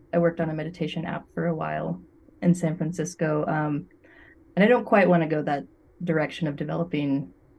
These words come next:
an app, but I, w-, I have had some insights that I would like to share and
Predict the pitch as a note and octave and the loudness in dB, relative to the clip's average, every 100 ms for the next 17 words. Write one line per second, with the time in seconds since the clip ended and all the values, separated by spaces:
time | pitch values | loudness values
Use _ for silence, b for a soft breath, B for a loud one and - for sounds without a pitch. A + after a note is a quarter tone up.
0 | - E3 E3 C3 - - _ E3 D#3 C#3+ | 0 0 2 -2 -4 -12 _ 2 2 0
1 | - - B B B B B B _ _ | -8 -20 B B B B B B _ _
2 | _ _ _ _ _ _ _ _ _ _ | _ _ _ _ _ _ _ _ _ _
3 | G3+ G3+ G3+ - _ _ - G#3+ A3 A3 | 6 6 6 -4 _ _ -2 4 4 4
4 | G#3+ F#3 F3+ F3+ F3 F3 E3+ - E3+ D#3+ | 4 4 6 6 6 4 2 -2 -2 -2
5 | E3 E3 D3+ - E3+ - E3 D3+ C#3+ C#3+ | -2 -4 -8 -6 -8 -2 0 2 2 0
6 | F3 F3 F3+ - - | -2 0 2 0 -6